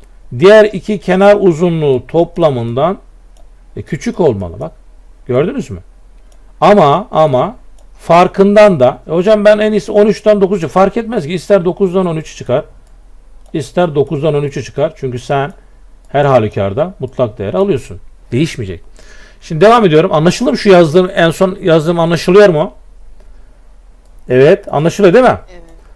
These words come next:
Speaker 1: Ha, biz buna üçgen eşitliğini uyguladık şimdi, uyguladık. Şimdi buradan sonuca gideceğim. Şimdi burada biraz işlem yaptığım anda,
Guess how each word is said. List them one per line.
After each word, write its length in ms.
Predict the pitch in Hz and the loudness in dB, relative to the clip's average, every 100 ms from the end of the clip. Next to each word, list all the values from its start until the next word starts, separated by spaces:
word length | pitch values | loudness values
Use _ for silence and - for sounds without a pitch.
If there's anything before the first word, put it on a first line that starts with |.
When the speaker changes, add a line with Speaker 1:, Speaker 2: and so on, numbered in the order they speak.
| - | -4
Speaker 1:
Ha, 140 | 127 | -2
biz 160 | 160 165 | -2 0
buna 160 | 196 | 2
üçgen 300 | 214 - 214 | 2 2 4
eşitliğini 340 | 208 - 214 226 | 4 2 0 2
uyguladık 420 | 220 220 214 196 | 4 6 6 4
şimdi, 200 | 139 123 | 0 -6
uyguladık. 420 | 147 160 135 - | 0 2 2 0
Şimdi 340 | - 151 139 214 | -8 -8 -6 -2
buradan 360 | 196 190 226 | 2 2 2
sonuca 320 | - 190 185 | 2 2 4
gideceğim. 280 | 180 117 104 - - - - - - | 2 0 -6 -8 -20 -20 -20 -20 -8
Şimdi 180 | 202 | -4
burada 160 | 220 240 | -2 2
biraz 200 | 240 226 | 2 2
işlem 300 | 202 - 240 | 0 0 2
yaptığım 380 | 233 - 226 226 | 2 2 0 2
anda, 500 | - 190 180 127 | 4 4 4 2